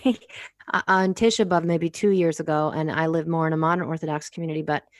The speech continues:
you know, K'nai Nahara, I think so many Jewish communities are expanding. It was Tisha B'Av Shabbos, um, and one of our neighbors who I didn't know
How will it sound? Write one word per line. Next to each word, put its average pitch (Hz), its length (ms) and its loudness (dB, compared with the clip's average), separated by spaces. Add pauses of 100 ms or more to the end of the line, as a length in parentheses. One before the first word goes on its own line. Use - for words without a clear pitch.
(340)
you 165 80 -6
know, 156 220 -6 (400)
K'nai 196 200 2
Nahara, 180 520 4
I 180 100 -4
think 170 220 -6
so 202 180 0
many 185 220 0
Jewish 165 220 -2
communities 175 320 -2
are 165 80 2
expanding. 165 580 -2 (480)
It 180 240 -2
was 180 360 -2 (100)
Tisha 208 180 -4
B'Av 196 220 0
Shabbos, 180 680 0
um, 151 360 -2 (180)
and 160 400 -6 (140)
one 170 220 -6
of 156 160 -6
our 156 120 0
neighbors 160 560 -2 (280)
who 165 100 -4
I 151 100 0
didn't 160 240 -4
know 160 320 0